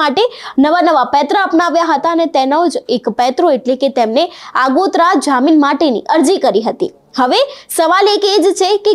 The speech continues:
કેમ પી ટી જાડેજાની ધરપકડ નહીં થાય? કારણ ફક્ત એટલું જ છે કે પોલીસે તેમની આ જે જામીન છે, આગોતરા જામીન, તેને મંજૂર કરી દીધી છે. એટલા માટે હવે કદાચ પી ટી જાડેજાની ધરપકડ છે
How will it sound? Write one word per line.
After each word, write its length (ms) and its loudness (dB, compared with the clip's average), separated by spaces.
કેમ 280 0
પી 80 2
ટી 220 0
જાડેજાની 560 2
ધરપકડ 540 0
નહીં 220 0
થાય? 160 -6
કારણ 300 2
ફક્ત 280 0
એટલું 300 0
જ 140 0
છે 100 -2
કે 180 2
પોલીસે 380 0
તેમની 300 2
આ 140 -2
જે 180 0
જામીન 400 0
છે, 160 0
આગોતરા 440 0
જામીન, 320 0
તેને 220 2
મંજૂર 420 2
કરી 220 2
દીધી 260 0
છે. 140 2
એટલા 260 0
માટે 260 -2
હવે 260 -2
કદાચ 500 0
પી 140 -6
ટી 240 0
જાડેજાની 500 0
ધરપકડ 560 0
છે 160 -2